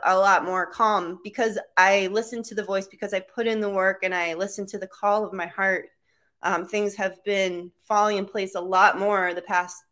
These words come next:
you know, three years for me and for what I'm doing. And I've been able to, you know, learn to cultivate,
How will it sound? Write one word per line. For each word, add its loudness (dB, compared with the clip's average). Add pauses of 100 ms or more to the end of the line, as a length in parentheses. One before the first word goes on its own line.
(160)
you -10
know, -6
three -8
years 0
for -8
me -6
and -8
for -6
what 2 (560)
I'm -2
doing. 2
And 2
I've 0
been -2
able 0 (140)
to, -4
you -8
know, -4
learn 0
to -16
cultivate, -2